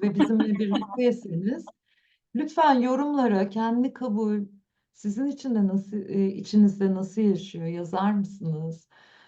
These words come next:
Çok merak ederiz. E, bu seri boyunca hani böyle böyle gidelim.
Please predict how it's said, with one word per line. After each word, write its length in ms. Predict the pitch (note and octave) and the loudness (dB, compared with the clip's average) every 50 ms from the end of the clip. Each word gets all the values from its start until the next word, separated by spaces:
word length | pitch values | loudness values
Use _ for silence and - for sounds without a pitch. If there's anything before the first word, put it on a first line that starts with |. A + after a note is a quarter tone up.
| _ _ | _ _
Çok 240 | - A#3+ B3 A#3+ - | -4 -4 -4 0 2
merak 380 | G3+ G3 F#3+ F#3+ G3+ G3+ - G#3 | 2 4 4 4 2 2 0 0
ederiz. 720 | G3 F3 D#3 D#3+ D#3+ - - C4 D4+ - - _ _ _ _ _ - | -2 -2 -4 -6 -8 -8 -10 -12 -14 -16 -18 _ _ _ _ _ -4
E, 320 | G3 G3 F#3+ F#3+ G3 G3 F#3+ F3+ | -2 -2 0 0 0 -2 -2 -2
bu 80 | G3+ C4 | -4 -4
seri 440 | - - C4+ C4 B3 C4+ C4+ G#3+ A3 | -4 -4 -4 -2 0 0 -2 0 0
boyunca 600 | B3+ B3 A#3 A#3 A#3 A3 G#3+ A#3+ A#3+ C4 C4 - - | 0 0 2 0 0 0 0 0 0 0 -2 -4 -4
hani 300 | G#3 G3 G#3+ G#3 G#3 G3 | -2 0 2 2 2 2
böyle 320 | A#3+ B3 A#3 A3 A3 G3 | 2 2 2 2 0 -2
böyle 240 | G3+ G3 F#3+ F#3+ G#3 | -2 -2 -2 -4 -4
gidelim. 640 | G3+ G3 G#3 G3+ G#3+ G3+ F3 F#3 G3 A#3 - - - | -4 -4 -4 -4 -4 -4 -4 -4 -6 -8 -8 -12 -20